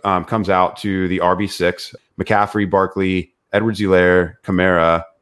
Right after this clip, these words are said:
Sanders, and now we're at Dalvin Cook. I've got Dalvin Cook at nine. Scott's got him at seven. Sean's got him at three. Sean's already talked a, a, a lot about Dalvin Cook. I really, we've probably talked about no player more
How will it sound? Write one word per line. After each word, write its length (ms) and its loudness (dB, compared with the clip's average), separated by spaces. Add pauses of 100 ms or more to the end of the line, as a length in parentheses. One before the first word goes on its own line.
Sanders, 560 -2
and 80 -6
now 140 -2
we're 80 0
at 60 -4
Dalvin 260 -2
Cook. 280 -6 (300)
I've 140 -2
got 140 2
Dalvin 220 2
Cook 160 2
at 140 0
nine. 480 -2 (680)
Scott's 340 -2
got 140 0
him 100 2
at 80 -6
seven. 360 0
Sean's 320 0
got 180 0
him 80 -4
at 160 -6
three. 360 -10 (120)
Sean's 300 0
already 140 2
talked 440 0 (160)
a, 80 -2
a, 320 -4
a 60 0
lot 200 0
about 260 -2
Dalvin 300 0
Cook. 360 0 (580)
I 80 -6
really, 380 2
we've 160 -8
probably 220 0
talked 220 -2
about 200 0
no 120 0
player 260 2
more 420 0